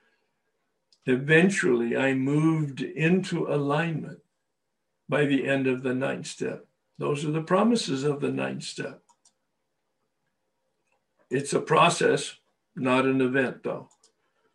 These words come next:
It's a process of integration. As I started out with the Maslow model of human development, it's about physical sobriety at the base level.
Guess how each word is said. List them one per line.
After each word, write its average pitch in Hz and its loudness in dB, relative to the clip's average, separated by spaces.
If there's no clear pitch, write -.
It's - -8
a 185 2
process 269 4
of 170 6
integration. 175 2
As 135 0
I 139 6
started 160 4
out 156 4
with 151 0
the 143 2
Maslow 147 6
model 143 6
of 127 2
human 147 4
development, 147 2
it's 151 0
about 202 2
physical 185 6
sobriety 139 4
at 147 4
the 147 0
base 147 2
level. 196 0